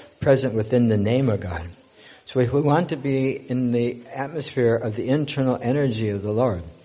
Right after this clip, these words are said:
then we simply chant the holy names in this age. That, that, that surrounds us,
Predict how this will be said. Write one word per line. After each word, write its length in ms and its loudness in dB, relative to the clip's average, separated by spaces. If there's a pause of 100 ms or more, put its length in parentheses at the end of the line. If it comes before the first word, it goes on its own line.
(380)
then 160 2
we 120 2
simply 460 -2
chant 340 -2
the 80 -8
holy 240 -2
names 340 -2
in 120 -6
this 220 -8
age. 340 -14
That, 400 -6
that, 300 -4
that 260 -2 (380)
surrounds 680 2
us, 220 -2